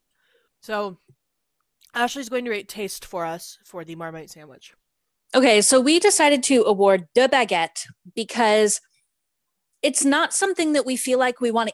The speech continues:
Speaker 2: eat every day, you know? It wasn't just absolutely amazingly delicious, but it wasn't gross. And I think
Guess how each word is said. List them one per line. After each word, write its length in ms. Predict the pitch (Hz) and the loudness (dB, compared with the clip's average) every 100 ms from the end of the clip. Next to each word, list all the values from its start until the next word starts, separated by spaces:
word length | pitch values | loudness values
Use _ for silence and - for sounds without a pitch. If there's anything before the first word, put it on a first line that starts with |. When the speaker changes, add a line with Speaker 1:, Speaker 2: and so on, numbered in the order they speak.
| - | -10
Speaker 2:
eat 160 | 247 - | -12 -8
every 280 | 254 214 220 | -6 -4 -4
day, 460 | 202 196 254 285 _ - | 0 0 0 -4 _ -8
you 100 | 247 | -4
know? 260 | 240 240 | -2 -2
It 200 | 254 220 | -4 -6
wasn't 340 | 208 214 240 190 | -6 -6 -8 -8
just 260 | 214 208 - | -8 -8 -8
absolutely 600 | 202 196 - 214 208 202 | -4 -4 -4 -6 -4 -4
amazingly 480 | 196 190 190 185 180 | -4 -6 -6 -8 -10
delicious, 500 | 175 175 185 269 269 | -8 -6 -4 -4 -4
but 160 | 208 254 | -4 -2
it 140 | 220 | -2
wasn't 300 | 254 294 240 _ | -2 -4 -8 _
gross. 600 | - 233 - - - - _ _ _ _ _ | -8 -6 -6 -10 -14 -14 _ _ _ _ _
And 100 | - | 0
I 80 | 240 | 0
think 260 | 247 320 | 0 -2